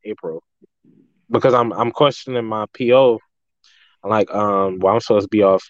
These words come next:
uh, I'm supposed to be off, um, probation now. Like, what's going on?" Because I had moved to,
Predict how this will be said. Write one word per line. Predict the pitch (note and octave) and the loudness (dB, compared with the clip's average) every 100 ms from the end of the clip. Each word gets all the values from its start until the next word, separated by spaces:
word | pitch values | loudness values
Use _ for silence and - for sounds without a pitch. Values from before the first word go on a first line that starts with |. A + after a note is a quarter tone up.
| F#2 | -6
uh, | F#2 F2+ E2+ E2+ _ _ _ - | -2 -2 -4 -10 _ _ _ -10
I'm | G2+ | -10
supposed | - A2+ G2 | -2 -2 0
to | F2+ | -2
be | G2 | 0
off, | F2 F2 E2 - - | 2 2 -2 -10 -12
um, | E2+ E2+ E2 D#2 - _ _ - | -8 -6 -6 -8 -14 _ _ -2
probation | F2+ A2 D#3 - F#2 | 2 2 2 -2 -8
now. | F#2 F2 E2 | -8 -8 -10
Like, | E2+ E2+ | -10 -6
what's | F#2+ - | -6 -6
going | F#2+ F2+ | -8 -4
on?" | G#2 F2+ E2+ _ - - - _ | -2 -2 -6 _ -20 -20 -20 _
Because | - A#2+ A2+ | 0 2 2
I | G#2+ | 2
had | A2+ G#2 | 0 0
moved | G#2 C#3+ D#3 C#3 - | 2 4 4 2 -6
to, | - G#2 | -6 -6